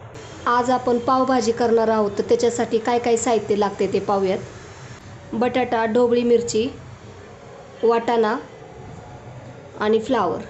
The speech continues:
आता आपण याचा कुकर लावून घेऊयात.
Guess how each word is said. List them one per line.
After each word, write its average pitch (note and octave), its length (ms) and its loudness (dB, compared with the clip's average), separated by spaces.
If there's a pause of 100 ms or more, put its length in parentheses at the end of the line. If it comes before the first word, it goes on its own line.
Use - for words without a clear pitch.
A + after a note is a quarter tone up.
(1500)
आता B3 240 0
आपण C4+ 240 2
याचा B3 260 2
कुकर C#4 360 2
लावून G#3+ 380 4
घेऊयात. G#3+ 420 2